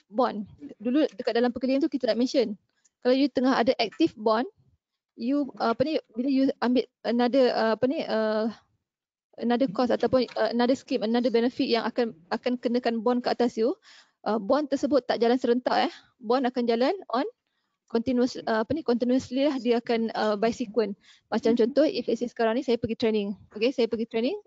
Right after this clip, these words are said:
and saya kena, uh, bond dua belas bulan. Lepas tu saya, saya pergi, uh, apply education assistant. Contohlah saya ambil, saya ambil, uh, belajar, uh, certain, uh, course, saya kena, apa ni, another, uh, dua tahun. So, saya kena completekan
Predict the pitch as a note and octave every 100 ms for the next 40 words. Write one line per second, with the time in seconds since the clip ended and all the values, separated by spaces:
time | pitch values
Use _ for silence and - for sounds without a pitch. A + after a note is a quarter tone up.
0 | _ F#3+ A#3 A3+ A3+ A3 A3 - G#3 G3+
1 | A3+ A3+ - G#3+ A#3 A3+ G#3+ G#3 F#3+ -
2 | - F3+ F3 - A#3+ D4 D4 A#3 G#3+ -
3 | - A3+ A#3 G#3 A3+ G#3+ - G#3+ - G#3+
4 | B3 A#3 A3 A3 A#3+ A3+ A3 - - G#3
5 | F#3 - A3 A#3 B3 A3+ G#3 G#3+ G#3+ -
6 | _ - - G3+ G#3+ A3 G#3+ G#3 G#3 G3
7 | G#3 G#3+ A3+ - G3+ G#3 A3 A3+ A3+ G#3+
8 | G#3 - C4 A4+ - - D#4+ - A3+ A#3+
9 | A3+ A3 - A3 A#3 C4+ - A3 A3 A3
10 | A3 A3 A3+ - G3+ G3 F#3 G3 F#3+ _
11 | _ G#3+ B3 B3 B3 G3 G3+ _ _ -
12 | - - B3+ F4 E4+ _ _ - A#3 C4
13 | C4 C4+ B3+ - B3+ C4+ B3+